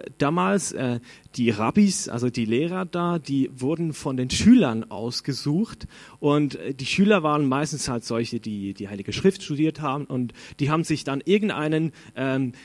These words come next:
Lehrer ausgesucht. Ich hätte mir vielleicht jetzt den Alex ausgesucht oder so. Als Schüler hätte ich mir irgendjemand ausgesucht. Aber Jesus hat's grad umgekehrt gemacht. Er hat alle Sitten durchbrochen. Es war ihm ziemlich egal. Er hat gesagt, „Nee, jetzt, ich wähl meine Leute aus.“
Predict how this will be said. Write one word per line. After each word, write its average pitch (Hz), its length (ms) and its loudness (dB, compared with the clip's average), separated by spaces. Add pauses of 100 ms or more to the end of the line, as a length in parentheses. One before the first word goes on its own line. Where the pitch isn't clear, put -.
(240)
Lehrer 139 400 2
ausgesucht. 127 720 2
Ich 117 100 0
hätte 143 180 2
mir 131 180 0
vielleicht 127 340 -2
jetzt 127 160 -2
den 123 100 2
Alex 156 400 6
ausgesucht 127 580 0
oder 113 160 -2
so. 113 220 -4
Als 120 340 -2
Schüler 208 320 6
hätte 180 140 2
ich 165 120 -2
mir 165 200 -2
irgendjemand 143 500 2
ausgesucht. 151 600 0 (280)
Aber 147 200 6
Jesus 180 320 4
hat's 208 180 -2
grad 196 140 0
umgekehrt 147 640 4
gemacht. 131 420 -2 (240)
Er 147 140 0
hat 139 200 -4
alle 165 180 2
Sitten 190 320 0
durchbrochen. 165 580 2
Es 147 160 0
war 143 120 0
ihm 147 120 -2
ziemlich 151 260 -4
egal. 143 520 0 (180)
Er 156 100 4
hat 165 140 4
gesagt, 147 340 2
„Nee, 208 380 6
jetzt, - 480 -2
ich 180 240 -2
wähl 175 280 4
meine 160 300 0
Leute 123 380 2
aus.“ 92 420 -4